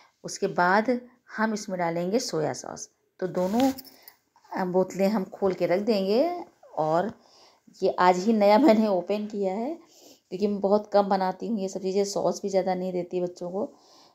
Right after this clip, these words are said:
इसके बाद हम सारा जो नूडल्स तैयार किए थे मैंने,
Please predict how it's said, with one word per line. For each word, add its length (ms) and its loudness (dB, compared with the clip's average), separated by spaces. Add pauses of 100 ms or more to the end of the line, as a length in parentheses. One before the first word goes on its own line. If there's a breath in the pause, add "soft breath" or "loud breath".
(100)
इसके 200 -4
बाद 320 4
हम 300 -4
सारा 560 2
जो 360 -2
नूडल्स 440 -2
तैयार 340 -4
किए 200 -2
थे 140 -6
मैंने, 280 0